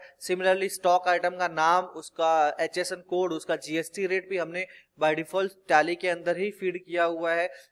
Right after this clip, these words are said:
रिसिपिएंट का डिटेल है, बायर का डिटेल है, सप्लायर का डिटेल है। कहने का मतलब ये हो गया, जब यहाँ से tally से आप ये जेसन फाइल एक्सपोर्ट करोगे, तो इस जेसन में जो भी डिटेल यहाँ पे tally में आपने डाली है,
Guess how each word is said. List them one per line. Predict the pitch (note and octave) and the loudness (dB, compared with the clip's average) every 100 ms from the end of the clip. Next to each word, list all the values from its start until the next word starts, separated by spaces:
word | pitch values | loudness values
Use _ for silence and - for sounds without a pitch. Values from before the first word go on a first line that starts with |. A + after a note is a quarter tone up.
| - | -12
रिसिपिएंट | D#3+ - G3+ G3 F#3+ F#3 | -10 -8 -10 -6 -8 -4
का | F3+ F3 | -4 -2
डिटेल | D#3+ D#3+ F3 E3 | -4 -8 -8 -4
है, | E3 E3 | -4 -4
बायर | D#3+ D#3 D3+ F#3+ | 0 2 4 2
का | F#3 F#3 | 0 0
डिटेल | E3+ D#3+ E3+ E3+ | 0 -4 -6 -4
है, | E3+ E3 E3 | -2 -2 -4
सप्लायर | F3+ - F3+ F#3 F#3 | -8 -2 2 2 2
का | F#3 | -2
डिटेल | D#3+ D#3+ D#3+ D#3+ | -2 -4 -4 -2
है। | F#3+ - - _ | -2 -4 -20 _
कहने | D3+ D3+ F3 | -4 -4 -4
का | F#3 | -6
मतलब | E3 D#3 E3+ D#3 | -6 -8 -10 -6
ये | F3 | -6
हो | D3+ | -4
गया, | C#3+ E3 G3+ - - | -2 0 0 -4 -12
जब | D#3+ D3+ | -12 -4
यहाँ | D#3 C#3+ F3+ G3+ | -4 -2 -4 -4
से | G3+ G3 - | -6 -4 0
tally | D3 D#3 G3+ | 0 -2 -8
से | A3 G3+ | -2 2
आप | G3 G3 | 2 0
ये | F#3+ | -8
जेसन | D#3 C#3+ D3+ - D#3+ E3+ E3+ | -8 -6 -6 -4 -4 -4 -4
फाइल | D#3+ D3+ | -4 -4
एक्सपोर्ट | - - D3+ - | -12 -14 -14 -10
करोगे, | D3 C#3 C#3+ G3 A3+ - _ | -8 -8 -4 -4 -4 -10 _
तो | - | -12
इस | F3+ G#3 - | -10 -12 -10
जेसन | D#3 D3 D3+ C#3+ | -8 -8 -6 -8
में | C#3 G3 - _ - | -10 -14 -16 _ -10
जो | D#3+ F3 | -6 -6
भी | A3 | -6
डिटेल | F3+ D#3 D#3+ | -6 -6 -8
यहाँ | D3+ C#3 C#3+ | -10 -10 -10
पे | D#3+ | -10
tally | - C#3 C#3+ | -6 -4 -4
में | D3 C#3 | -6 -8
आपने | C3+ C#3+ | -8 -10
डाली | C3+ C3 C#3+ | -12 -12 -8
है, | E3 | -4